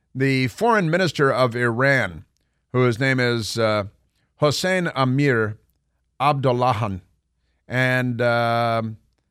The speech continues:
Hossein Amir Abdollahian. It's a Lahain. Lahain. I apologize. Lahain. Uh, Abdollahian. And, uh, he's the foreign minister. And the Biden administration let him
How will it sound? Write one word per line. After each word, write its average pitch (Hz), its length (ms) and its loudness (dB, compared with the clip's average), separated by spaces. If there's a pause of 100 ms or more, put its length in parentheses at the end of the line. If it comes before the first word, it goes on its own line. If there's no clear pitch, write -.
(140)
Hossein 139 580 -2 (680)
Amir 117 560 0 (2000)
Abdollahian. 113 720 0 (200)
It's 170 200 -4
a 123 100 -4
Lahain. 113 600 -4 (160)
Lahain. 110 340 -4
I 120 120 -4
apologize. 107 460 -6
Lahain. 117 300 -2 (800)
Uh, 110 420 0
Abdollahian. 135 520 0 (300)
And, 127 380 0
uh, 120 80 2
he's 160 220 2
the 156 80 -2
foreign 135 340 -2
minister. 143 400 -4 (340)
And 135 220 0
the 131 80 0
Biden 220 300 2
administration 123 680 -2
let 139 340 -4
him 139 420 -2